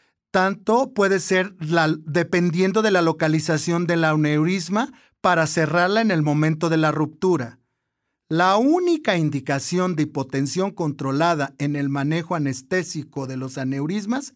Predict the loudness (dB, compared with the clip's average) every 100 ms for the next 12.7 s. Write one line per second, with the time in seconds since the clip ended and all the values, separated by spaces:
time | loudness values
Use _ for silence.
0 | -6 -6 -4 -6 -8 -12 -12 _ _ _
1 | _ _ _ _ _ _ _ _ _ 0
2 | 0 4 2 2 -2 0 0 2 2 0
3 | -2 -2 -2 -2 -2 -2 0 0 -2 2
4 | 2 2 _ -2 2 2 2 0 -2 0
5 | 0 2 0 0 0 2 0 0 -2 -2
6 | -4 -4 -6 -6 -6 -10 _ _ _ 0
7 | 2 2 2 2 2 2 -2 2 2 2
8 | -2 -2 -2 0 -2 -2 0 0 0 -2
9 | -2 -4 -6 -8 -14 _ _ _ -2 -2
10 | 0 0 0 -2 -2 -2 0 0 0 -2
11 | -4 0 -2 -2 -2 0 0 -2 -4 -6
12 | -4 -4 -4 -4 -4 -6